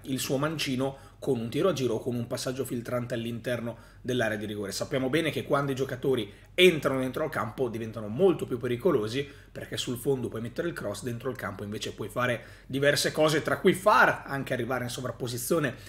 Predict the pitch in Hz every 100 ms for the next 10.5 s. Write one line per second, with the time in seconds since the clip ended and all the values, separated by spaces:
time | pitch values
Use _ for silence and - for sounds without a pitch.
0 | - - 113 117 - 196 135 123 139 135
1 | 127 127 123 123 147 131 117 135 127 143
2 | 180 180 139 143 - - - - 131 123
3 | 139 147 139 120 127 131 120 123 165 123
4 | 123 123 113 - 123 139 123 127 110 170
5 | 202 147 117 127 156 180 - - - 127
6 | 123 - - 147 117 113 117 131 139 131
7 | 123 113 196 - 120 113 139 - - -
8 | - - - 143 131 107 - 110 - 120
9 | 110 135 135 101 107 113 - 113 113 120
10 | 113 123 127 120